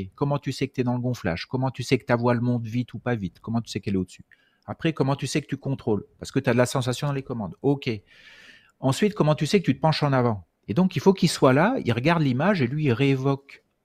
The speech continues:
euh, son moment où il est en appui ventral. Et il va dire, « Voilà, ben moi, je sais que je penche en avant, euh, euh, parce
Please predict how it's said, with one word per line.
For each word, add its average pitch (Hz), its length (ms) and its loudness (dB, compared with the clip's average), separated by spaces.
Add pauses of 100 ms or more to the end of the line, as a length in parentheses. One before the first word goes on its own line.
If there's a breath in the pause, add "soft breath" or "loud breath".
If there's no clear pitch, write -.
(300)
euh, 98 240 -4
son - 300 -8
moment 131 440 -2
où 107 140 -6
il 104 240 -4
est 107 100 2
en 104 180 0
appui 117 300 -4
ventral. 185 480 0
Et 165 40 -2
il 104 60 -2
va 95 120 -2
dire, « 160 200 -2
Voilà, 120 300 -2
ben 101 160 -4
moi, 117 160 0
je 113 120 -4
sais 113 200 -4
que - 60 -10
je - 80 -16
penche 113 260 -4
en 107 80 -2
avant, 135 560 0
euh, 104 160 0 (380 loud breath)
euh, 98 180 0
parce - 300 -8